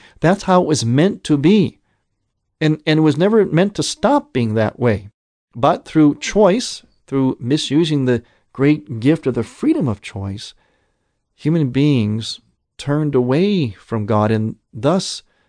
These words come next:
disrupted or ruptured that original harmony. So everything's affected by it. So harmony with our appetites, our passions in control, in harmony with our will, with our conscience,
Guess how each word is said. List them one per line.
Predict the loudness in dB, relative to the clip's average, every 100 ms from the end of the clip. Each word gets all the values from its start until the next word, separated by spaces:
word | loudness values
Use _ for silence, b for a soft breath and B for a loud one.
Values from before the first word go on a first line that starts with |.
| _ _ -8
disrupted | -2 -2 -4 -2 -2 -2 -2
or | -2
ruptured | 0 -2 -4 -6 -6
that | -4 -4
original | -4 -4 -4 -6
harmony. | -8 -20 -4 0 0 0 -2
So | -6 -4
everything's | -2 0 -2
affected | -2 -4 -4 -2
by | -2 -4
it. | -8 _ _ _ _
So | 0 2 2
harmony | -2 0 2 4 2 2 0 -2 -6 _ _ _
with | -4 0
our | 0 -2
appetites, | -4 -4 -4 -4 -4 -8 -10
our | -8 -8
passions | -8 -6 -4 -4 -2 -4 -2
in | -4 -4
control, | -6 -8 -2 2 4 2 -2 _ _ _ _
in | -2 -2
harmony | 0 0 2 2 0
with | 0 0 -2 -4
our | -2 0
will, | 2 4 4 2 0
with | -4 -4 -2
our | 0 0 b b b b
conscience, | -6 0 0 0 -4 -6 -8 -16